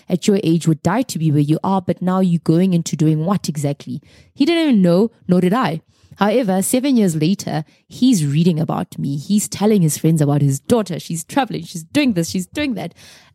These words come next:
But if I had listened to him seven years ago, um, you know, I wouldn't perhaps have had the journey that I've had. But I would say that if you're nineteen years old and you're an entrepreneur, you will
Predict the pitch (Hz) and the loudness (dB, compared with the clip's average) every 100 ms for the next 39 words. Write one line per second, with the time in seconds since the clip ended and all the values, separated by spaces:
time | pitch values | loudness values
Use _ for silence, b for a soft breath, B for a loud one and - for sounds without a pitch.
0 | _ 302 254 - 320 - 269 311 381 415 | _ -2 -2 -2 -2 -2 -2 0 0 2
1 | 247 240 - 240 208 - 208 180 208 190 | 2 2 2 0 0 -2 0 2 2 0
2 | - 196 190 165 165 151 151 147 156 b | -2 0 2 2 2 0 2 0 -2 b
3 | b b - 170 165 165 196 202 180 185 | b b -2 2 2 0 0 2 2 2
4 | 185 208 240 220 - - - - 156 185 | 2 2 2 0 -2 -12 -8 -6 0 -2
5 | - 175 151 170 170 151 165 160 147 147 | 0 0 2 0 0 -2 0 2 0 -2
6 | 156 - 285 - - 202 - B B - | -4 -6 -8 -8 -2 -2 -2 B B -4
7 | 247 330 349 - 220 180 165 - 202 - | 0 2 0 0 2 2 0 -2 -6 -6
8 | 208 214 190 175 185 190 165 151 - 151 | -2 0 2 0 -2 -2 -4 -4 -4 -4
9 | 156 147 151 156 160 156 151 - 147 143 | -2 -2 -2 -2 -4 -6 -6 -4 -2 -2
10 | b b b b 185 220 254 262 208 | b b b b 0 2 4 2 0